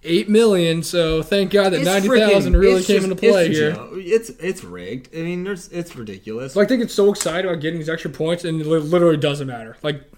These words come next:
Speaker 1: nobody was winning because of that.
Speaker 2: Yeah, it, it, um, I don't know.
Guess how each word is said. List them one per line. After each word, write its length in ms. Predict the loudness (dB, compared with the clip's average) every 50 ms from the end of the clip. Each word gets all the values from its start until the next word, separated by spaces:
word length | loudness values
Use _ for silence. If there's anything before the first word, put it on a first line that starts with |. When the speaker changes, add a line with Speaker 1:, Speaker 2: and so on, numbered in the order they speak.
| _ _ _ _
Speaker 1:
nobody 380 | -4 0 2 4 4 4 2 0
was 100 | 0 -2
winning 220 | -2 -4 -4 -4
because 300 | -6 -6 -6 -8 -10 -10
of 60 | -12 -12
that. 280 | -14 -14 -16 -18 -20 _ _ _
Speaker 2:
Yeah, 400 | -8 -6 -4 -4 -4 -4 -6 -8 -12 -20 _ _ -10
it, 400 | -8 -8 -8 -8 -8 -8 -6 -4
it, 20 |
um, 440 | -4 -4 -6 -6 -8 -10 -12 -14 -16 -18 _ _ -20 -20 -20 _ _ _ _ _ _ _ _ _ _ _ _ _ _ _ _ _
I 120 | -4 -2 -2
don't 140 | -2 -2
know. 280 | -4 -6 -8 -10 -12 -14